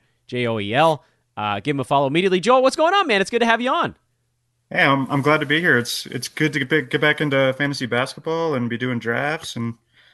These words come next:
Speaker 2: I just can't wait for the basketball season to start.
Speaker 1: Yeah, it's, it's been weird, right? Because you, like, th-, I, I tried to shoehorn myself into caring about some of the stuff that was going on. And, and like, from a, you know,
Speaker 2: Yeah.
Speaker 1: from, uh, from a fan standpoint and from a
Speaker 2: The bubble
Speaker 1: betting
Speaker 2: felt
Speaker 1: standpoint.
Speaker 2: weird.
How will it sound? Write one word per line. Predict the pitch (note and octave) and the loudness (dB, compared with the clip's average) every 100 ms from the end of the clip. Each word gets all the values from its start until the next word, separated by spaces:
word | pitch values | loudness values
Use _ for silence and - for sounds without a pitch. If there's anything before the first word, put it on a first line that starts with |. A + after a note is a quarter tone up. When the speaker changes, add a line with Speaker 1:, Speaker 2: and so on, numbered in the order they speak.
| _ - | _ -6
Speaker 2:
I | |
just | A#2+ - | -4 0
can't | B2+ | 0
wait | B2 | 0
for | B2 | -2
the | B2 | -2
basketball | B2 B2 C3 | -4 -4 -8
season | B2 B2+ C3 | -6 -6 -6
to | A#2+ | -6
start. | A#2 D3 - _ | -4 -4 -4 _
Speaker 1:
Yeah, | E3 A3+ A3+ | -2 0 2
it's, | G#3 - | 0 -2
it's | - | -6
been | E4 G4+ C4 | -4 -2 -4
weird, | A3+ F4 F4+ F3+ C3+ | -2 0 0 -2 -2
right? | G3+ E4+ | -2 -2
Because | A3+ G#3+ G#3+ F3 | -4 -2 -2 -4
you, | F#3 - | -12 -4
like, | F3 E3 C3 | -2 -2 -4
th-, | D#3+ - _ _ _ _ | -12 -12 _ _ _ _
I, | - - | -18 -4
I | F3+ A3+ | -2 -2
tried | - - A3 B3+ F#3 | -4 -2 0 0 -2
to | D3+ | -2
shoehorn | - - F3+ A#3+ A3 F#3+ F#3+ F3+ | -4 -6 -2 0 0 -2 -4 -4
myself | D3+ D3 - D3 D3 C#3 | -6 -6 -2 -2 -2 -2
into | C3+ B2+ C3 A2+ G2+ _ - | -4 -2 -4 -4 -12 _ -12
caring | - D#3+ E3 E3+ D#3+ C3+ B2 | -6 -2 -2 0 0 0 -2
about | G#2+ A2+ A2+ A2 | -4 -2 -2 -2
some | C#3 C#3 | -2 -2
of | |
the | A#2+ | -4
stuff | - A#2+ - | -4 -4 -4
that | A2 | -6
was | G#2 G2+ | -6 -6
going | A#2+ A2+ A2 | -6 -4 -4
on. | G#2 | 0
And, | F#3 | 0
and | G#3 A#3 | 0 -4
like, | A#3 G3+ | -4 -4
from | - A3 | -2 0
a, | F3+ - _ - | -2 -4 _ -8
you | A#2+ A#2+ | 0 4
know, | A#2 | 4
Speaker 2:
Yeah. | A#2 A#2 | 4 0
Speaker 1:
from, | - | -8
uh, | - - - | -14 -16 -10
from | E3+ A3 | -4 -2
a | |
fan | A3 - D4+ D#4+ C#4 G#3 | -2 -2 -2 0 -2 -4
standpoint | - - C#3 A#2+ B2 D3 | -6 -4 -4 -2 -4 -4
and | D3 | -2
from | E3+ | -4
a | B2+ | -2
Speaker 2:
The | |
bubble | C3 | 0
Speaker 1:
betting | F#3 A3+ G#3+ B2 | 2 4 2 0
Speaker 2:
felt | A#2+ | -2
Speaker 1:
standpoint. | A2+ A#2 A#2 | -2 -2 2
Speaker 2:
weird. | A#2 A2 A2+ | 2 0 -4